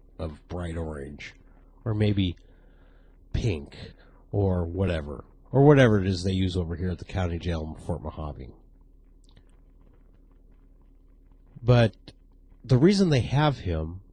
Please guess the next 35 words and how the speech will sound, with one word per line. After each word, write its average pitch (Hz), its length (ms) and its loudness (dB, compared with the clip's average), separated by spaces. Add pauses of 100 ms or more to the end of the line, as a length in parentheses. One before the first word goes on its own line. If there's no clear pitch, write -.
(360)
is 135 160 -2
because 156 380 2
he 160 160 0
did 120 200 2
it 113 160 -2
again. 101 380 -2
He 135 140 2
was 208 160 4
allowed 101 520 4
to 101 80 -2
go 92 240 4
out 85 240 0
and 85 260 -8
do 90 160 4
it 82 80 2
again. 76 500 -8 (2250)
Somebody 117 500 2
else - 480 -4 (580)
was 95 280 -2
exposed 95 640 0
to - 80 -16
this 85 200 -8
fucking 98 500 -8
pervert. 76 680 -10 (1400)
I 170 80 4
don't 180 180 6
particularly 120 480 -2
like 92 280 -2
to 90 80 -6
use 82 260 -4
foul 85 380 -4
language 82 420 -8
when 87 140 -4
I'm 85 180 -6
using, 85 280 -6